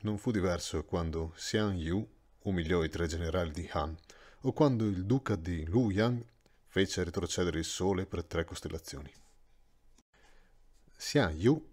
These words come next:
duecentotrentadue duecentodue avanti Cristo, rovesciò la dinastia Qing e fu poi protagonista di una lotta serrata con Liu Bang suo ex luogotenente,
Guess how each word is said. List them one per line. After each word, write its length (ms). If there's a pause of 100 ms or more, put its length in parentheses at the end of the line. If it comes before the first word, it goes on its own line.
duecentotrentadue 1000
duecentodue 540
avanti 260
Cristo, 320 (380)
rovesciò 540 (120)
la 140
dinastia 520
Qing 260 (640)
e 120
fu 500
poi 240
protagonista 720
di 200
una 160
lotta 260
serrata 460
con 240
Liu 200
Bang 340 (360)
suo 380
ex 340
luogotenente, 720